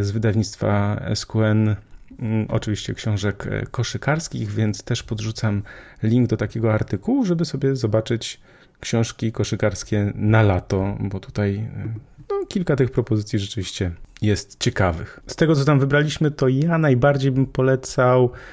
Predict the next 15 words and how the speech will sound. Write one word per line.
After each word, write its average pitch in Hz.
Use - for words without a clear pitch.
ostatni 135
sezon, 107
e, 104
legendarnej 107
drużyny 107
Los 107
Angeles 104
Lakers, 131
bo 110
to 127
są 120
takie 120
wspomnienia 123
Phila 123
Jacksona 147